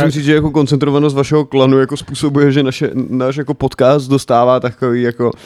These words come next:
Speaker 2: podivný směry, bych chtěl jako říct,
Speaker 1: A
Speaker 2: víš, jako
Speaker 1: musíme si teďko dál pár dílů bez hostů,
Speaker 2: Musíme,
Speaker 1: podle mě.
Speaker 2: musíme dát jako díl, ve kterém jsou maximálně dva členové klanu. Podle mě je to jako absolutně jako dostačující.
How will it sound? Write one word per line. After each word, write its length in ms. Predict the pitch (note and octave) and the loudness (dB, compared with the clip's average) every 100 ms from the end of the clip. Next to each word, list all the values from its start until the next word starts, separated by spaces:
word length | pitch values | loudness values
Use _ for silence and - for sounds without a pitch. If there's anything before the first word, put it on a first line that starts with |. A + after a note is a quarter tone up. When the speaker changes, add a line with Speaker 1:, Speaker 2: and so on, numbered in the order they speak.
| - - | -20 -8
Speaker 2:
podivný 400 | - D3 D3+ E3 | -2 2 4 2
směry, 460 | D3 C#3+ C#3+ C#3 A#2 | 2 2 4 4 2
bych 180 | A2 - | -2 -4
chtěl 200 | A#2+ A#2 | -4 -2
jako 180 | A2+ A#2 | 0 -2
říct, 80 | G#2 | 2
Speaker 1:
A 140 | C#3+ | 2
Speaker 2:
víš, 80 | C3 | 2
jako 140 | - B2 | -2 -2
Speaker 1:
musíme 180 | F3 E3+ | -2 -2
si 100 | D#3+ | -2
teďko 260 | D#3 E3 | -4 -4
dál 240 | D3+ C#3+ C#3+ | 0 0 0
pár 300 | D3 C#3+ C#3+ | -2 -2 -2
dílů 260 | C3+ C#3 | -2 -2
bez 200 | C3 B2+ | 0 -2
hostů, 320 | B2 B2+ - | -2 -6 -2
Speaker 2:
Musíme, 280 | B2+ - D#3 | -2 2 4
Speaker 1:
podle 140 | C#3 C3+ | 4 4
mě. 80 | |
Speaker 2:
musíme 160 | D3+ C#3+ | 4 4
dát 200 | D#3+ F3 | 6 6
jako 260 | E3 E3 D#3+ E3+ - | 4 2 0 -2 -4
díl, 200 | C#3 D#3+ | 0 0
ve 80 | D#3 | 2
kterém 200 | D#3+ D3+ | 2 2
jsou 100 | D#3+ | 0
maximálně 380 | C#3+ D3 D3+ C#3+ | 0 2 2 2
dva 140 | C3 | 0
členové 400 | - C#3+ C#3 C#3 | 2 2 2 0
klanu. 320 | C3+ C3 A#2 | 0 0 2
Podle 180 | B2 B2+ | 2 2
mě 80 | C#3 | 2
je 60 | |
to 60 | B2+ | 2
jako 200 | B2 C3+ | 2 2
absolutně 420 | A2+ - D3 C3 | 0 0 0 2
jako 140 | C3 C3 | 0 0
dostačující. 640 | B2 C#3 B2+ G#2+ G2+ - | -2 -4 -6 -8 -10 -18